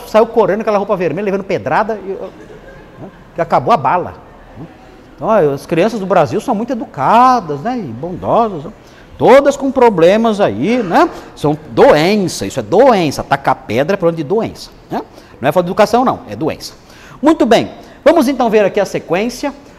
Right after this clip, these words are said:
Olha só o outro item que tem agora. Se cuida, Papai Noel, né? Olha lá,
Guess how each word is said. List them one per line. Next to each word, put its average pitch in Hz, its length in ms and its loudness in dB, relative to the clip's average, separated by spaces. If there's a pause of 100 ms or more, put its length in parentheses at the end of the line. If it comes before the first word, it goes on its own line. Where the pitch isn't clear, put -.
(100)
Olha 254 240 6
só 233 200 4
o 233 40 6
outro 269 400 2
item 269 240 0
que - 60 -8
tem 240 100 0
agora. 156 340 2
Se 214 180 -6
cuida, 226 340 2
Papai 247 280 2
Noel, 226 260 -2 (280)
né? - 100 -16 (300)
Olha 226 200 6
lá, 127 240 0